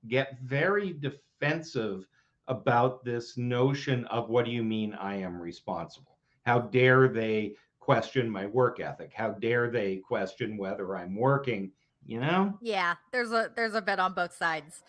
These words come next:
Speaker 2: So I guess with this, so I know that one of the things that you've talked about, you know, talking about things that, like, i-,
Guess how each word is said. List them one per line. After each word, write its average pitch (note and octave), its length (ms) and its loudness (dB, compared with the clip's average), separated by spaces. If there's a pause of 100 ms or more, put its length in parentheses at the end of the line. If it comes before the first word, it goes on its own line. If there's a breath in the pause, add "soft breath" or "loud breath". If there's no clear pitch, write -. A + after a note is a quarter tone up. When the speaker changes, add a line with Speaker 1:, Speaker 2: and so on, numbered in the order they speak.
(680 soft breath)
Speaker 2:
So A#3+ 560 4 (320)
I B3+ 100 2
guess F#4+ 360 2 (100)
with A#3 460 -4
this, E3+ 440 -4
so G#3 520 0 (380 soft breath)
I A#3 80 2
know B3+ 120 2
that A#3+ 160 2
one A#3+ 120 2
of A#3+ 100 -2
the A#3+ 80 0
things A3 240 -6
that G#3 120 -10
you've G#3 160 -10
talked - 240 -2
about, F#3 200 -6
you A3 80 -8
know, F#3 180 -6 (440)
talking C4+ 280 6
about G#3 180 4
things G3+ 200 -4
that, F#3 100 -8
like, - 160 -6 (800)
i-, - 40 -14